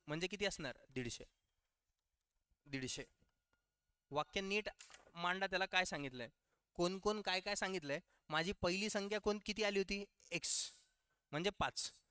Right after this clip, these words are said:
आणि माझी दुसरी संख्या किती आली? दोन. तर त्यांनी विचारलं काय? पहिली संख्या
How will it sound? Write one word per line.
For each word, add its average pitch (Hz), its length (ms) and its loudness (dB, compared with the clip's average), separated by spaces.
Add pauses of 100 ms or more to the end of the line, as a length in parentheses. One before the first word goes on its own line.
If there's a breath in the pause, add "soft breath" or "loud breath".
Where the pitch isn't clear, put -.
(180)
आणि 143 140 0
माझी 170 240 4
दुसरी 180 300 4
संख्या 208 260 4
किती 202 200 2
आली? 196 280 4
दोन. 139 320 4 (420)
तर 185 40 0
त्यांनी 190 220 0
विचारलं 208 440 2
काय? 170 200 -2 (520)
पहिली 196 420 4
संख्या 180 460 2